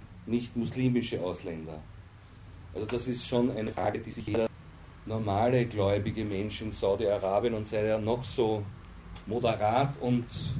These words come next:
freundlich dem Westen gesonnen, äh,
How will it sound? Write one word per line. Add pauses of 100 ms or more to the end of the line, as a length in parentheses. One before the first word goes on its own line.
(600)
freundlich
dem
Westen
gesonnen, (760)
äh,